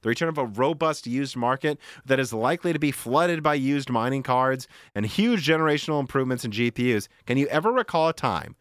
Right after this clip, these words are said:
where we went from such a bad situation to consumers possibly having, though not confirmed yet, such an amazing one?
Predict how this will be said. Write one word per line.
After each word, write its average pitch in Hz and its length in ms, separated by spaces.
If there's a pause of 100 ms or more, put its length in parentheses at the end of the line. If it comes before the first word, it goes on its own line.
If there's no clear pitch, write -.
(140)
where 107 140
we 214 180
went 101 260
from 95 160
such - 380
a 220 100
bad 139 560
situation 113 680 (260)
to - 80
consumers 127 560
possibly 160 640
having, 85 460 (160)
though 87 80
not 92 180
confirmed 226 400
yet, 107 220 (340)
such 117 220
an 135 60
amazing 117 380
one? 73 220